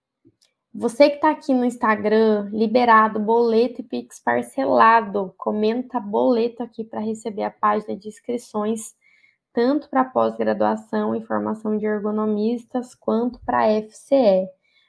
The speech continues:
pra formação de consultores em ergonomia, tá? Gente, espero que vocês tenham gostado dessa revelação bombástica e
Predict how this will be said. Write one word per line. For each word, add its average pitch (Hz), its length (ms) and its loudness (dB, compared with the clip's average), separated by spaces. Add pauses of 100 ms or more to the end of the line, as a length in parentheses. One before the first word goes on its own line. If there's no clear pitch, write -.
(140)
pra 214 160 -4
formação 214 640 -2
de - 100 -14
consultores 214 680 -4
em 214 140 -2
ergonomia, 214 680 -4 (640)
tá? - 360 -4 (1800)
Gente, 226 880 4 (300)
espero 254 500 6
que 262 80 -2
vocês 226 300 -4
tenham 226 300 0
gostado 214 580 4
dessa 208 320 0
revelação 202 800 -2
bombástica 233 1080 0 (800)
e 254 500 2